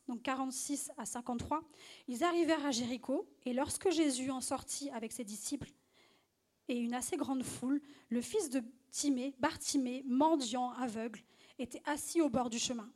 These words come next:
Il entendit que c'était Jésus de Nazareth, et il se mit à crier, « Fils de David, aie pitié de moi. » Plusieurs le reprenaient pour le faire taire,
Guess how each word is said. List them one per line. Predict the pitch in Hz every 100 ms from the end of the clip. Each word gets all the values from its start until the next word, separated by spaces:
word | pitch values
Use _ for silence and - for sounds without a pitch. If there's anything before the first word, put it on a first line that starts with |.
| _ _ _
Il | 269 269
entendit | 285 294 320 285 349
que | 320
c'était | - 254 240
Jésus | 214 247 233 254
de | 240
Nazareth, | 233 226 220 226 - - - -
et | 262
il | 254
se | 285
mit | 269 269
à | 247
crier, « | - 233 240 240 - - -
Fils | - - 311
de | 254
David, | 247 233 208 220 - - - _ 339
aie | 349
pitié | - 247 - 277
de | 247
moi. » | 226 220 247 _ _ _ _ -
Plusieurs | 311 339 277 294 320 302
le |
reprenaient | 269 254 - 254 269
pour | 247
le | 247
faire | - 254 -
taire, | 277 294